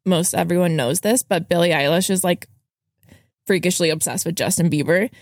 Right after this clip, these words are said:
especially when she was younger. And, um, a few years, <sighs> I can't remember, like, where it was, if it was, like, on a talk show or something, but she talked about, no, I think she, like, went to one of his concerts and came backstage.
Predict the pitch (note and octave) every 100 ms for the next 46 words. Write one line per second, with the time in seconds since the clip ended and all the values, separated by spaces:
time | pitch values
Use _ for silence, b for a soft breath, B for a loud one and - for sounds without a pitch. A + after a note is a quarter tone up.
0 | b b - F3+ - G#3 F#3+ F3 F3 E3+
1 | F3+ D#3 D3+ G3 G#3+ A#3 B3 _ _ _
2 | G3 G3 F3+ F3 E3 E3 D#3+ - - _
3 | _ _ _ _ _ - F#3 F3 D#3 D#3+
4 | E3 - _ _ _ _ - F#3+ G#3 G3
5 | - - - - _ A3+ A3+ G4+ A#4+ A4+
6 | G#4+ E4+ B3 G3+ F#3 F#3+ A#3+ - C4 C4
7 | B3 D#3+ G3+ G3 F3 A2 - _ _ _
8 | _ _ _ _ _ _ _ _ - G#3+
9 | F#3+ - F3 F3+ - A3 G#3+ A3 A#3 A3+
10 | A3+ A3+ A3 F#3+ - - b b b b
11 | - G3 G3 F#3 G3+ F#3 F#3 F3+ G#3 G3+
12 | - G3 A#3 A#3+ C4 C4+ B3+ G#3+ G#3+ F#3+
13 | F3+ F3+ - E3+ E3+ C#3 - F#3+ G3 -
14 | F#2+ - - - -